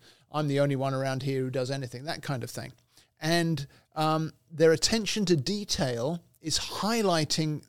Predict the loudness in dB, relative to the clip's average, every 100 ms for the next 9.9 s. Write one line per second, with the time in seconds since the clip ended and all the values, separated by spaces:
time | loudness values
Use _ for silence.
0 | _ -4 0 4 4 4 2 2 2 2
1 | 2 2 2 2 0 -2 -14 _ -2 0
2 | 2 0 0 2 2 2 0 -2 -2 -4
3 | -6 -12 -18 -2 0 2 2 4 4 4
4 | 4 4 2 2 2 0 0 0 -2 -2
5 | -2 -2 -4 -4 -2 0 0 0 -2 -4
6 | -14 _ 4 8 8 6 6 4 2 2
7 | 4 4 4 -2 -2 -4 -8 -10 -6 -4
8 | -2 0 0 0 -2 -2 -2 -2 -6 -6
9 | -4 -2 2 0 0 -2 -2 -4